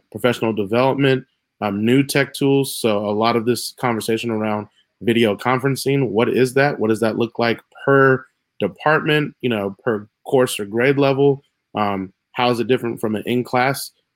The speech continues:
experience versus maybe like a physical j-, education experience? Um, all those types of changes. Are we giving our teachers the time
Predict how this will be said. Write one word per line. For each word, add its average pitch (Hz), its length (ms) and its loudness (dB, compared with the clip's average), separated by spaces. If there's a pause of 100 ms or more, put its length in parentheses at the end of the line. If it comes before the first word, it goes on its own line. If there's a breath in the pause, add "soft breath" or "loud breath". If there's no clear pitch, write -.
experience 143 460 -2
versus 113 360 -2
maybe 110 280 0
like 101 160 -6
a 90 60 -12
physical 107 360 -4
j-, - 140 -12 (100)
education 131 760 -2
experience? 147 600 -2 (400)
Um, 104 380 -2 (180)
all 143 220 4
those 139 180 4
types 120 220 0
of 107 100 -4
changes. 101 460 -2
Are 107 80 -4
we 104 120 -2
giving 127 340 2
our 117 120 2
teachers 113 380 -4
the - 80 -8
time 165 560 -2